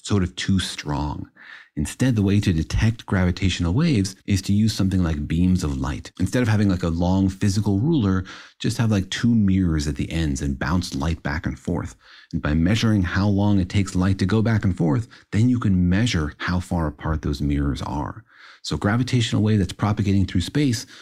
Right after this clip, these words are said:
will sort of bring those two mirrors closer together and then further apart. And that's what you're actually measuring.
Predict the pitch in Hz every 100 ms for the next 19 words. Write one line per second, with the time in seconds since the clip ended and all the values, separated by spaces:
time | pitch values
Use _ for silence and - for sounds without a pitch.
0 | - 107 127 104 78 78 90 110 127 110
1 | 98 - 98 95 87 - - 92 78 76
2 | 101 120 139 127 92 90 82 - 85 80
3 | 73 65 - 73 67 78 80 80 110 117
4 | - - - 90 - - 82 - 78 73
5 | 69 52 - -